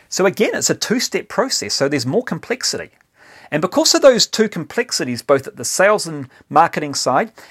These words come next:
and at the product creation side, that leads to the third complexity, which is the need for investment for longer periods of time, because you're building not a two-story building, but a multi-story skyscraper, and that requires,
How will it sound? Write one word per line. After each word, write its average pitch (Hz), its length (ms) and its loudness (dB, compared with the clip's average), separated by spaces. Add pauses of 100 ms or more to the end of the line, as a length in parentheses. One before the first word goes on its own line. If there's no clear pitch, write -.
(160)
and 311 240 0
at 233 80 4
the 196 80 -10
product 190 360 2
creation 185 460 -4
side, 120 400 0 (220)
that 175 200 2
leads 165 240 -4
to - 60 -12
the 143 80 2
third 269 320 -2
complexity, 127 600 -4
which 123 220 -6
is 139 100 -4
the 131 80 -4
need 139 400 -4
for 165 180 -4
investment 190 720 -4
for - 160 -4
longer 180 320 -4
periods 143 400 -2
of 113 100 -12
time, 214 360 -4 (320)
because 127 340 0
you're 117 120 -4
building 175 600 0 (340)
not 202 200 -2
a 214 40 -2
two-story 190 520 -2
building, 151 340 0
but 127 140 -2
a 117 160 -10
multi-story 156 840 -4
skyscraper, - 1040 -2 (300)
and 113 160 -6
that 123 160 -4
requires, 107 640 -6